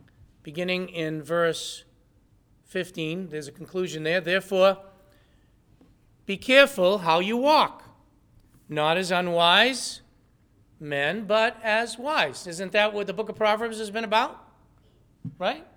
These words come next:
Wisdom versus foolishness. Well, he tells us in the New Testament, after he's been talking about being imitators of God in chapter five, for example, he says, "Walk as wise men, not as unwise."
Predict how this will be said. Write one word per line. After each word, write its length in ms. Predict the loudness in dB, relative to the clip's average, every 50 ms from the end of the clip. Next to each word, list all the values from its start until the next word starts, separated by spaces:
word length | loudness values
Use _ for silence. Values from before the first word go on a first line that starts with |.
| _ _
Wisdom 540 | -6 -6 -6 -4 -4 -4 -6 -6 -6 -12 -18 _ _ _ _ _ _ _ _ _ _ -6
versus 340 | -4 -4 -4 -4 -6 -10
foolishness. 800 | -8 -6 -4 -2 -2 -2 -4 -4 -6 -10 -12 -12 -14 -18 -20 -20 _ _ _ _ _ _ _ _ _ _
Well, 220 | 0 2 2 4
he 80 | 2 0
tells 340 | -2 -2 0 0 0 0 -2
us 160 | -4 -4 -4
in 80 | -6 -6
the 60 | -4
New 120 | -4 -4
Testament, 560 | -2 -2 -2 -2 -2 -4 -4 -4 -4 -6 -8 -16 _ _ _ _ _ _ _ _ _
after 340 | -4 -4 -4 -2 -4 -6 -4
he's 160 | -4 -6 -6
been 140 | -8 -10 -6
talking 420 | -4 -2 -2 -2 -2 -6 -6 -6 -4
about 260 | -2 -2 -2 -2 -2
being 220 | -4 -6 -6 -6
imitators 440 | -8 -8 -8 -6 -4 -4 -4 -6 -8
of 120 | -12 -6
God 260 | -2 0 0 0 0 -2
in 80 | -6
chapter 320 | -6 -6 -6 -6 -6 -12 -10
five, 320 | -4 -2 -2 -2 -2 -4
for 140 | -6 -10 -10
example, 500 | -8 -8 -6 -6 -6 -4 -6 -6 -6 -10 -14 -20 -20 -20 _ _
he 140 | _ -12 -8
says, 340 | -4 -2 0 0 -2 -4 -8 -16 -20 -20 _ _ _ _ _ _ _ _
"Walk 260 | -4 -4 -4 -2 0
as 360 | -2 -2 -2 -2 -6 -10 -14 -18 _ _ _ _ _ _ _ _ _ _ _
wise 340 | -2 2 4 4 4 2 2
men, 380 | 0 0 0 0 -2 -4 -4
not 220 | -2 0 0 2 2
as 100 | 0 0
unwise." 680 | 0 0 0 0 0 -2 -2 -4 -4 -4 -6 -10 -12